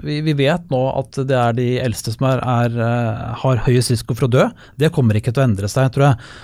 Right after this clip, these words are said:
Eh, og så ser vi da at, eh, fra historien også, så har vi visst at det kanskje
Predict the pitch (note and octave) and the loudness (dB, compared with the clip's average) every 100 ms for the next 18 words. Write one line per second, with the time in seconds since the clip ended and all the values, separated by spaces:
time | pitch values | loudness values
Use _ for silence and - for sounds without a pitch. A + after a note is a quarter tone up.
0 | - - C3 B2+ C3 - C#3+ E3+ E3 C#3+ | -18 -4 2 4 2 0 -2 0 2 2
1 | B2 C3 B2+ A#2+ - C3+ C3 C3 C#3+ - | 4 4 4 2 0 2 4 2 -2 -2
2 | B2+ A#2+ C3+ - A#2+ B2+ C#3 A2+ E3 C4 | 0 2 0 0 2 4 2 0 -2 0
3 | A#3+ A#2 A2 - A#2+ C3 D3 B2 - B2 | 2 2 2 0 -2 -2 0 0 2 2